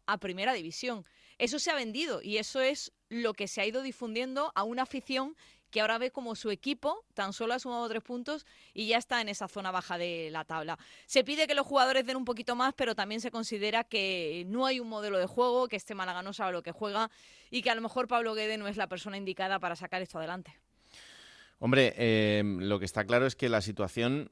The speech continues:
Speaker 2: mm, no puede llevar a que el equipo siga pensando en que pasen las jornadas en este, eh,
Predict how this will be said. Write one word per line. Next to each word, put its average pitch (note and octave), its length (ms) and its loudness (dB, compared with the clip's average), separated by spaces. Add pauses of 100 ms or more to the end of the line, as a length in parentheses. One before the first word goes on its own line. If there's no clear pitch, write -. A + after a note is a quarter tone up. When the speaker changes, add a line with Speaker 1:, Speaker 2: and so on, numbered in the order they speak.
Speaker 2:
mm, A2 680 -2
no B2 260 6
puede C#3 300 6
llevar B2 440 6
a G2 240 4
que G2+ 800 2
el G#2 160 -2
equipo G#2+ 580 -2
siga A2 440 2
pensando A2+ 500 0
en A2+ 80 -4
que G2 80 -2
pasen G2+ 280 0
las G2 100 0
jornadas F#2+ 420 0
en F#2+ 100 -4
este, F#2 240 -6 (460)
eh, - 200 -12